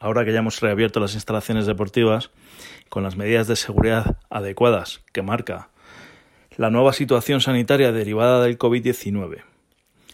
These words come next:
aprovechar para recordaros que la práctica deportiva no solo es importante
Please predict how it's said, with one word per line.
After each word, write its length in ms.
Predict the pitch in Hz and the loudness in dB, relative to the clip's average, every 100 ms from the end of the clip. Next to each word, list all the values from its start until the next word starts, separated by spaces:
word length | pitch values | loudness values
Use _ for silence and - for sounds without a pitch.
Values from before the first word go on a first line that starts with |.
| _ | _
aprovechar 720 | - - 107 104 - 139 - _ _ - | -10 -4 -4 -2 0 0 -2 _ _ -10
para 240 | - 104 | -4 -2
recordaros 800 | 107 107 98 104 120 120 127 - _ _ _ _ _ _ - _ _ - | -2 -4 -4 0 4 2 0 -12 _ _ _ _ _ _ -20 _ _ -10
que 100 | 95 | -8
la 140 | 95 | -4
práctica 400 | 127 123 135 131 | -4 -2 0 4
deportiva 720 | 127 113 104 131 123 131 - _ _ _ | 4 2 -2 0 2 0 -6 _ _ _
no 160 | 104 117 | -4 -2
solo 220 | - 135 | 2 2
es 100 | 123 | 2
importante 680 | 113 110 98 123 110 107 98 | -2 -2 0 2 2 0 -2